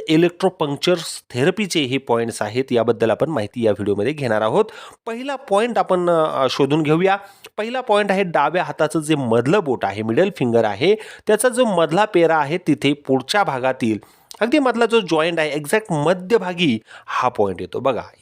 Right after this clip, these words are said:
या पद्धतीने इथे हा पॉइंट आपण मार्क करून घेऊया. आता आपल्याला दुसरा आणि तिसरा पॉइंट शोधायचा आहे, तर त्याच बोटाच्या दोन्ही साईडला दुसरा आणि तिसरा पॉइंट मिळतो. हे बघा, अशा पद्धतीने आपण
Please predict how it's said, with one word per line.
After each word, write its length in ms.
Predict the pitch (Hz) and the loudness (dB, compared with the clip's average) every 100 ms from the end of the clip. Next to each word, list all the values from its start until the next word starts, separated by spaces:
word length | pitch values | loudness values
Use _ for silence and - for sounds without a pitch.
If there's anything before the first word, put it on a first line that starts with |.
| - | -2
या 240 | 131 143 | 0 2
पद्धतीने 680 | 156 135 113 113 160 107 104 - - - | 0 -2 -2 -2 -2 -2 -4 -12 -20 -8
इथे 320 | 127 - 190 | -6 -2 0
हा 160 | 160 139 | 0 0
पॉइंट 420 | - 110 110 120 | 0 0 0 -4
आपण 360 | 110 113 110 107 - _ - | -2 0 0 -4 -10 _ -10
मार्क 380 | 110 135 131 123 - | -6 -2 -2 -4 -4
करून 220 | 110 135 | -2 -2
घेऊया. 300 | 156 110 90 - _ _ - | -2 -4 -6 -14 _ _ -8
आता 180 | - 196 | -4 0
आपल्याला 280 | 269 254 262 | 2 2 2
दुसरा 460 | 185 185 185 - 226 | 2 0 0 2 0
आणि 200 | 196 202 - | 0 -6 -6
तिसरा 320 | 185 - 208 | -2 -2 0
पॉइंट 260 | 202 151 120 | 0 0 0
शोधायचा 460 | - 98 98 95 143 | 0 -2 -4 0 0
आहे, 100 | 190 - - - - | 0 -6 -20 -8 -2
तर 80 | 240 | -2
त्याच 560 | 240 208 202 226 254 | -2 0 2 2 0
बोटाच्या 540 | 214 208 196 190 196 202 | 0 0 0 0 0 -2
दोन्ही 440 | 151 165 160 202 | 0 2 2 0
साईडला 420 | - 135 113 131 | 0 -2 -2 -2
दुसरा 340 | 147 135 - 123 | 0 -2 -2 -2
आणि 140 | 117 123 | -4 -8
तिसरा 240 | 117 110 | -4 -2
पॉइंट 240 | 101 90 | -2 -2
मिळतो. 340 | 92 90 - 85 _ _ _ _ _ _ | -6 -10 -14 -20 _ _ _ _ _ _
हे 40 | 254 | -2
बघा, 220 | 220 123 | 0 0
अशा 260 | 113 156 208 | -2 -2 -2
पद्धतीने 400 | 202 185 180 180 | -2 -2 0 0
आपण 260 | 170 175 | 2 -2